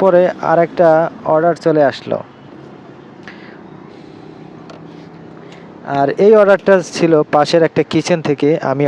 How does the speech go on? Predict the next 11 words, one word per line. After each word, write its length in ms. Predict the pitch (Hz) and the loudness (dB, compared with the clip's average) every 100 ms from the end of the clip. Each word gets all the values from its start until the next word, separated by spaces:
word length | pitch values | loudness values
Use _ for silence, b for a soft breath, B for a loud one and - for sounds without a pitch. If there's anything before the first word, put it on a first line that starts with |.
| 143 | 2
অর্ডারটা 340 | 147 143 147 131 | 2 0 -2 -2
কিচেন 240 | 147 139 156 151 | -4 -4 -2 -2
থেকে 140 | 147 - | -2 -2
কালেক্ট 260 | 135 143 - | 0 -2 -2
করে 120 | 139 127 | -4 -2
নিলাম। 220 | 120 110 156 B B B B B - | -2 -2 -6 B B B B B -2
কিছু 200 | 185 196 190 | 2 2 2
সময় 220 | 208 214 196 | 2 2 2
পরে 160 | 202 196 170 | 2 2 2
অর্ডারটা 360 | 170 175 - 180 175 | 2 0 0 0 2
নিয়ে 200 | 175 | 0